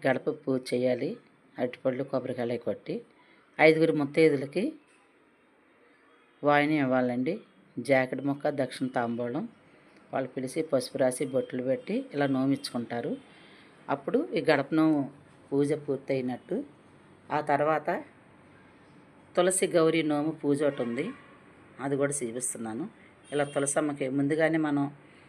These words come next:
ఒక పాపని, ఒక ఆరేడు సంవత్సరాల పాపకి ముందుగానే మనం చెప్తే వాళ్ళు స్నానం చేయించి శుభ్రంగా రెడీ చేసి తీసుకొస్తారు, గోరింటాకు అది పెట్టి పాపకి. అప్పుడు తులసమ్మ దగ్గర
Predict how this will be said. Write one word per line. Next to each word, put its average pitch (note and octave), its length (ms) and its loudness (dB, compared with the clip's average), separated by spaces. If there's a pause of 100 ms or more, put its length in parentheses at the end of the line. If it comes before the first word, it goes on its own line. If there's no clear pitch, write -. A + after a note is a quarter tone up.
(260)
ఒక C#3 80 -2
పాపని, C#3+ 580 -2 (1500)
ఒక B2+ 160 -6
ఆరేడు C3 300 0
సంవత్సరాల C3 400 0
పాపకి B2+ 600 -2
ముందుగానే C#3 420 -2
మనం C3 280 -2 (100)
చెప్తే - 280 -6
వాళ్ళు B2+ 160 0
స్నానం C3+ 420 -4 (100)
చేయించి B2 340 -8
శుభ్రంగా C3+ 360 -6
రెడీ B2 220 -4 (100)
చేసి C#3 100 -6
తీసుకొస్తారు, B2+ 720 -6
గోరింటాకు B2+ 420 -4
అది A2+ 80 -4
పెట్టి A2+ 260 -14
పాపకి. A#2+ 500 -6 (800)
అప్పుడు D3 220 -2
తులసమ్మ E3 420 4
దగ్గర D3 380 2